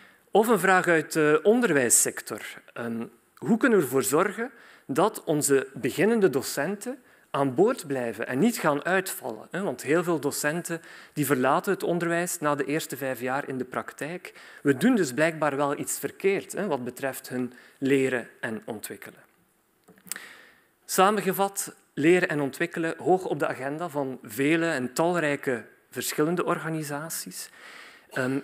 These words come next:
en dat is relevant,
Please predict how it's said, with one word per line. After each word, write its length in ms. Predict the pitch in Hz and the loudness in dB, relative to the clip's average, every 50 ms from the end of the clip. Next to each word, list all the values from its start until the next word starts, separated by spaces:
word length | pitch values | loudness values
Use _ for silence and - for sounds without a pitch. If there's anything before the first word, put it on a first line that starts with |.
| - - | -6 -4
en 180 | - 175 170 | 0 2 4
dat 200 | 185 175 165 - | 4 2 4 4
is 400 | 220 233 208 - - - - - - - _ _ _ _ _ _ _ _ _ _ _ _ _ _ - | 2 4 4 4 2 2 0 -4 -10 -16 _ _ _ _ _ _ _ _ _ _ _ _ _ _ -4
relevant, 880 | 143 131 180 165 151 143 117 135 147 170 220 262 247 - - - - | 2 4 6 6 6 2 2 2 2 2 0 -2 -4 -6 -6 -8 -10